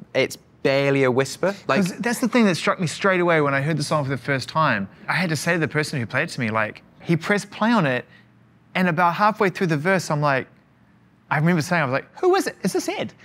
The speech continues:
Speaker 2: And I had to catch myself 'cause I was about to finish the sentence, like, "Who is this?" Like, I couldn't figure out it was you.
Speaker 1: Yeah.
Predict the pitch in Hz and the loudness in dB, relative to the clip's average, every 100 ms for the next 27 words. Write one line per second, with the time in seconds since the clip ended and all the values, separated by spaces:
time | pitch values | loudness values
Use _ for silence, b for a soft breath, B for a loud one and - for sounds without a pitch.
0 | B 170 185 226 185 - 247 214 240 202 | B -2 2 2 0 -2 -2 0 0 0
1 | 170 135 190 247 214 - - 175 151 123 | 0 0 0 2 0 -2 -2 0 0 -4
2 | - 202 190 117 120 - B B 233 247 | -2 0 0 0 -2 -4 B B 4 6
3 | 311 285 127 120 - 160 156 185 - 247 | 6 6 2 0 -2 -2 -2 -4 0 2
4 | 240 180 214 196 190 170 151 139 190 - | 2 2 0 2 2 0 -2 -2 -2 -4
5 | - - 131 131 127 | -8 -2 2 2 0